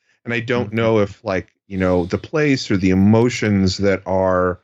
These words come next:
Speaker 1: behind it, again, you know, searching for a source behind why these things exist or happen, <coughs> that might be, uh, you know,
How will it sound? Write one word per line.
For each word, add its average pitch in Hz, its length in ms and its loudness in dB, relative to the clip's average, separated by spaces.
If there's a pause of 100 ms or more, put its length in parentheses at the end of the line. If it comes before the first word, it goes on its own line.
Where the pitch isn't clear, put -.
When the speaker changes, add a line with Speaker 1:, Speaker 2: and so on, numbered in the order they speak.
Speaker 1:
behind 120 540 -4
it, 92 200 -2
again, 104 540 -4
you 98 80 -6
know, 95 200 0
searching 104 400 -4
for 101 200 -2
a 95 60 0
source 98 520 -2
behind 98 640 -4
why 87 280 0
these 82 260 -8
things 92 380 -2
exist 92 440 -2
or 87 80 0
happen, 101 520 -2 (380)
<coughs> - 280 -20
that 113 680 -2
might 104 260 -6
be, 82 240 -10
uh, 78 340 -6
you 101 100 -8
know, 82 240 -2